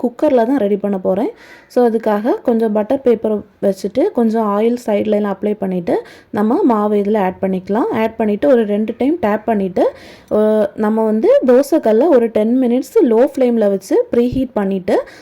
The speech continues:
அது மேல இந்த குக்கரை விசில் போடாம வச்சுட்டு ஒரு ஃபார்ட்டி ஃபைவ் மினிட்ஸ் நம்ம லோ ஃப்ளேம்லயே பேக் பண்ணோம்னா நம்மளோட கேக்கு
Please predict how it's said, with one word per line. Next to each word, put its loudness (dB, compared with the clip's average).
அது 0
மேல 2
இந்த 2
குக்கரை 0
விசில் -2
போடாம 0
வச்சுட்டு -4
ஒரு 0
ஃபார்ட்டி 0
ஃபைவ் 2
மினிட்ஸ் -2
நம்ம 0
லோ 2
ஃப்ளேம்லயே 0
பேக் -2
பண்ணோம்னா -2
நம்மளோட -2
கேக்கு 0